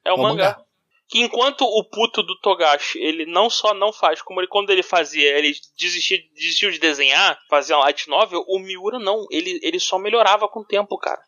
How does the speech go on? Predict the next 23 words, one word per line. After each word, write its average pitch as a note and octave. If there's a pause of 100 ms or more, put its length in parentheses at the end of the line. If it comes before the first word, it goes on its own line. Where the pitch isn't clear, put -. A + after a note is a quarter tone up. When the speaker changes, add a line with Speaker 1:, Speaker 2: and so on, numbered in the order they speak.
(140)
Speaker 1:
É F#3+
tipo G3
assim, G#3+
Speaker 2:
Era, F3
Speaker 1:
a F3+ (100)
arte, -
Speaker 2:
é, D3
é, D#3+
aquilo G3
Speaker 1:
cara, F#3+
Speaker 2:
ali E3
é, E3+
é, D#3
é, D#3+
Speaker 1:
é, D#3+
Speaker 2:
é, -
é -
triste, G3+
é, E3
ainda G3+
Speaker 1:
é, G#3+
é, G#3
é F#3